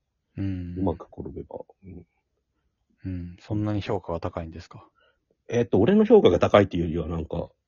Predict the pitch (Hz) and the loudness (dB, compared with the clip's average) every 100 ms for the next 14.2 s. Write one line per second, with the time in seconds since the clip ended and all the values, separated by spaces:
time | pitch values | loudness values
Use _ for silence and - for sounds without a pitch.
0 | _ _ 143 - 92 92 - _ _ _ | _ _ -4 6 6 6 -4 _ _ _
1 | _ _ _ _ - 143 147 143 143 135 | _ _ _ _ -4 0 0 4 6 6
2 | 131 92 - 85 80 76 101 85 - _ | 4 0 -2 -6 -6 -2 -2 -2 -8 _
3 | - 104 - - _ _ _ _ _ _ | -14 -14 -16 -18 _ _ _ _ _ _
4 | - 98 90 85 131 135 131 120 87 80 | -6 -4 -4 -4 0 2 6 4 4 -2
5 | 85 85 - 85 - - 80 80 - 76 | -4 -6 -4 -2 -2 -12 -14 -14 -14 -14
6 | - 82 - 82 _ _ _ _ _ _ | -12 -12 -12 -18 _ _ _ _ _ _
7 | _ 98 92 85 90 - 80 73 73 - | _ -6 -6 -6 -14 -10 -10 -10 -14 -20
8 | - _ _ - 139 151 147 82 82 85 | -20 _ _ 0 2 2 2 0 0 -4
9 | - 98 110 85 87 80 - 87 87 76 | -2 2 2 2 -2 -6 -10 -10 -10 -12
10 | 90 - - _ _ _ _ _ - 101 | -16 -20 -20 _ _ _ _ _ -8 -6
11 | 92 90 - _ 82 - 87 80 - - | -6 -10 -18 _ -16 -10 -10 -10 -12 -16
12 | 85 - 101 92 92 107 85 78 82 82 | -16 -6 -2 0 0 -2 -2 -4 -6 -8
13 | - - - 85 80 82 78 - - - | -10 -16 -14 -14 -12 -12 -14 -18 -20 -20
14 | 104 | -20